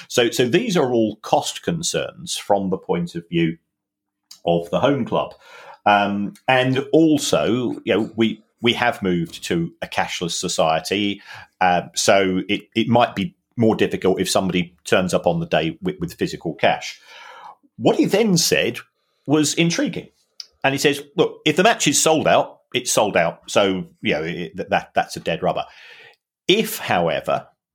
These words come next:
you know, we're, we're, we're not stupid as a football club. We're all losing money, especially in the Championship.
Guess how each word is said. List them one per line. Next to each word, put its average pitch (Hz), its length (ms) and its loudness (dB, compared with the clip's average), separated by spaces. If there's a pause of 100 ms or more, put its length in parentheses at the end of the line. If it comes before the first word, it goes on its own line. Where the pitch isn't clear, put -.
you 117 100 0
know, 110 40 2
we're, 165 160 2
we're, 185 240 0
we're 202 80 2
not 247 160 -2
stupid - 320 -2
as 87 100 -4
a 87 60 -10
football 90 340 -2
club. 101 280 -2
We're 165 100 4
all 220 140 -2
losing 120 340 2
money, 85 320 -2
especially 127 480 0
in 92 80 0
the 87 80 0
Championship. - 640 -8